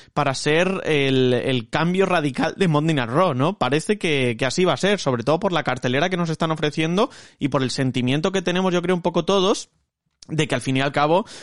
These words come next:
Day One está siendo el pay-per-view de Raw, ¿no? <laughs> Da la sensación de que este pay-per-view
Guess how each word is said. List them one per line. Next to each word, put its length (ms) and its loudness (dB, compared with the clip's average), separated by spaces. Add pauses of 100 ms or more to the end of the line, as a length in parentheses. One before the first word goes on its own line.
(140)
Day 200 2
One 280 2
está 220 -2
siendo 340 0
el 160 0
pay-per-view 580 0
de 280 0
Raw, 480 0
¿no? 240 -2 (200)
<laughs> 220 -20
Da 140 0
la 80 2
sensación 640 0 (280)
de 220 0
que 460 0
este 200 -2
pay-per-view 640 2